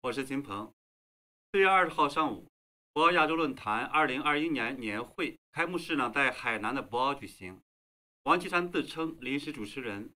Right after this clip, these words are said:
任务是给习近平报幕。他这一番讲话到底是战战兢兢、如履薄冰，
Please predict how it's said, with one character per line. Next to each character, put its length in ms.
任 260
务 60
是 180
给 300
习 180
近 160
平 160
报 220
幕。 260
他 160
这 140
一 80
番 180
讲 280
话 280
到 200
底 100
是 320
战 180
战 160
兢 240
兢、 240
如 300
履 200
薄 180
冰， 300